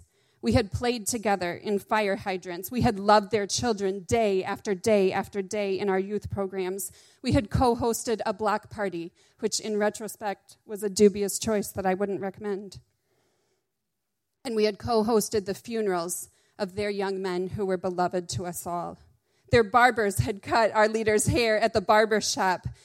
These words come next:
And one time, one of their leaders, um, walked me home safely because I was a woman at night. And I'll leave it to you to decide whether that was more or less safely than I could have walked on my own. And while any one of these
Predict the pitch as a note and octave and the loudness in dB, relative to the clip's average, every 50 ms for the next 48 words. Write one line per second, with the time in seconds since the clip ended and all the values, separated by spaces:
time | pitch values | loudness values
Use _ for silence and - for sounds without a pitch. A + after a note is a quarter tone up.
0 | _ - - - _ - A#3 A#3 A3+ G#3+ A3 A#3+ B3+ A#3+ - - - G#3 G3 G#3 | _ -20 -20 -20 _ -6 -4 -2 0 0 0 0 0 6 6 6 6 6 2 2
1 | A3+ A#3+ B3 C#4+ A3+ A3+ A3+ A#3 A3+ A#3 A#3 A3 G#3+ G#3+ G#3+ G#3+ G3 G3+ G3+ G#3+ | 0 0 -2 2 4 4 4 4 2 0 0 -2 0 -2 -2 -2 -2 0 0 0
2 | G#3+ - - - - - _ _ - - A3 G3+ G3+ G3 - A3 A3 G#3 G#3+ - | -2 -2 -8 -12 -16 -18 _ _ -6 -2 -2 -2 -2 -4 -4 0 0 0 0 0
3 | - A3+ A#3+ A#3 C4+ C#4 A3+ G#3+ G3 - - D4 D#4 F4 - - F3+ D#3+ E3 E3+ | -4 -8 -6 -6 -6 -4 -4 -2 -2 -2 -2 -2 -4 -4 -6 -6 -10 -8 -4 -4
4 | F3+ F3+ G3+ - A3+ G#3+ G3 G#3 G3+ G3+ G#3 F#3+ G3+ F#3 F#3+ G#3 G#3 F#3+ F#3 F3 | -4 -4 -4 -6 -6 -4 -2 -2 -2 -2 -4 -6 -6 -6 -4 -4 -2 -2 -2 -4
5 | D#3 - G3 G3 F3 E3 D#3+ - - - - _ - _ _ _ _ _ _ _ | -4 -4 -4 -4 -4 -6 -8 -12 -14 -16 -18 _ -20 _ _ _ _ _ _ _
6 | _ _ _ - G#3 G3+ F#3+ G3 G3 G#3 G#3+ G3+ G#3 F#3 - - A#3 A3 B3 D4+ | _ _ _ -12 -8 -6 -4 -4 -2 -4 -2 -4 -4 -4 -4 -6 -8 -6 -6 -6
7 | C4+ G3+ F#3 F#3+ G3 F#3+ F#3+ - - G3 - G3+ F#3 - A#3+ G3+ F#3 F#3 F#3 F#3 | -4 -4 -4 -6 -8 -8 -8 -10 -12 -10 -12 -12 -10 -10 -8 -6 -6 -6 -4 -4
8 | F#3+ F#3+ F#3 F#3 F#3 - G3 F#3+ F3+ - G3 G3 G3 F#3 F3+ F3+ F#3 F#3 - - | -2 0 0 0 0 -2 -4 -6 -8 -6 -4 -4 -4 -4 -4 -2 -4 -4 -4 -6
9 | - F3+ F3 F#3 - - - E3+ F3+ - F#3 F3 F#3 F3+ - - F3+ E3+ F3 F3 | -8 -6 -6 -6 -6 -10 -16 -16 -8 -6 -4 -4 -4 -6 -8 -12 -12 -10 -8 -8
10 | D#3 - - - - - A3 F#3 F3+ F3 F3 F#3+ F3+ F3 F3 A#3+ G3 F#3 _ _ | -8 -8 -8 -10 -12 -12 -10 -10 -10 -10 -8 -8 -8 -10 -10 -12 -14 -18 _ _
11 | _ _ _ _ _ _ _ _ _ _ _ _ _ _ _ _ _ _ _ _ | _ _ _ _ _ _ _ _ _ _ _ _ _ _ _ _ _ _ _ _
12 | _ _ _ _ _ _ _ _ _ _ _ - C4+ C4 B3+ C#4+ C#4 C#4 - C#4 | _ _ _ _ _ _ _ _ _ _ _ -10 -6 0 6 6 6 6 6 2
13 | C#4+ C#4+ D4 C#4+ C4 B3 A#3+ B3 A#3+ G#3 G#3 A3 A3+ G#3+ G#3 - G#3+ | -2 -2 -2 -2 -2 -2 -2 -2 -6 -6 -4 -4 -2 -2 -2 -4 -4